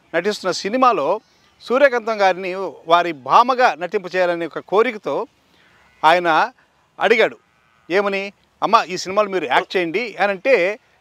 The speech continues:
దానికి ఆమె రెమ్యునరేషన్ చెప్పింది, అది కాస్త ఎక్కువైన అమౌంటే. కానీ ఆయన ఆమెను బతిమలాడి, "అమ్మ, ఇది నేను రాస్తున్న సినిమా, నా సినిమాలో మీరు యాక్ట్ చేస్తే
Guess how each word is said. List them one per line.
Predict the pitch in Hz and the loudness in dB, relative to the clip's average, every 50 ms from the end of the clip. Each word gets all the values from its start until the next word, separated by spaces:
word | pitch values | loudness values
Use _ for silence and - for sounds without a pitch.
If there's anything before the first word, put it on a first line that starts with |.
| _ _ - | _ _ -2
దానికి | 135 190 214 254 269 269 226 - 240 202 190 202 | 2 4 4 4 4 0 -6 -6 -6 -6 -4 -2
ఆమె | 202 240 240 226 | -2 -2 -2 -2
రెమ్యునరేషన్ | 190 220 233 254 269 247 262 233 202 - 269 214 - | -2 -4 -2 -2 -2 0 0 -2 -2 -4 -6 -4 -4
చెప్పింది, | 226 - - 220 339 - - _ _ _ _ _ _ - | -4 -4 -4 -6 -6 -8 -10 _ _ _ _ _ _ -4
అది | 208 208 | -2 0
కాస్త | - 208 196 - 208 | 2 2 2 2 0
ఎక్కువైన | 202 214 - 262 262 262 247 | -4 -2 -2 0 0 2 2
అమౌంటే. | 220 202 196 185 175 156 - 123 - _ _ _ _ _ _ _ _ _ _ _ - | 2 0 0 -2 -4 -4 -6 -10 -12 _ _ _ _ _ _ _ _ _ _ _ 0
కానీ | - 165 165 170 185 240 294 440 - _ _ _ _ _ _ - | 4 4 4 4 2 -2 -6 -6 -8 _ _ _ _ _ _ -6
ఆయన | - 135 165 185 202 196 170 156 160 180 196 196 _ _ _ _ - | 0 2 4 4 4 2 0 0 0 0 0 -4 _ _ _ _ -2
ఆమెను | 156 165 170 160 | 0 0 0 0
బతిమలాడి, | 127 147 151 143 214 214 214 220 220 214 269 247 165 110 - _ - | -4 -4 -4 -4 -2 0 2 2 2 0 -4 -8 -8 -10 -12 _ -16
"అమ్మ, | 135 151 180 196 | -8 -4 -2 -2
ఇది | 180 170 151 | -2 -2 -4
నేను | 151 151 143 | -4 -4 -2
రాస్తున్న | 143 143 165 - - 190 185 170 | 0 0 0 0 -4 -8 -8 -8
సినిమా, | - - 139 143 160 185 214 220 131 - _ _ _ _ _ _ | -8 -8 -10 -6 -2 -2 -2 -2 -2 -6 _ _ _ _ _ _
నా | 110 117 135 175 | -6 0 0 0
సినిమాలో | 190 - - 214 233 233 240 240 240 214 143 - _ _ _ _ _ - | 0 0 -4 -8 -4 -2 0 0 0 0 -2 -4 _ _ _ _ _ -12
మీరు | 151 151 147 | -8 -4 -2
యాక్ట్ | 147 156 180 - - 190 | 0 0 0 -2 -4 -6
చేస్తే | 180 - - 202 202 180 131 104 | -6 -4 -4 -4 -4 -4 -4 -6